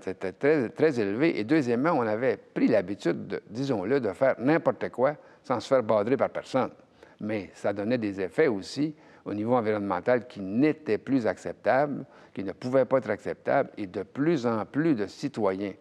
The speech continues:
de, de, des communautés non agricoles faisaient des pressions avec raison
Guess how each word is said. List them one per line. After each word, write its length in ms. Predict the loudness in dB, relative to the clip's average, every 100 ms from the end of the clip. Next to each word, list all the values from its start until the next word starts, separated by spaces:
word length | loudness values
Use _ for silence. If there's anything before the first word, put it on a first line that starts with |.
| -18 -20 -20 -20 -20 -16
de, 340 | -8 -8 -8
de, 120 | -10 -8
des 160 | -2
communautés 580 | 0 2 0 -2 -6 -8
non 280 | -4 2 4
agricoles 580 | 2 0 -2 2 2 -2
faisaient 280 | -6 -2 0
des 120 | -2
pressions 420 | -2 -4 -4 -4
avec 220 | -4 -6 -6
raison 440 | -6 -6 -6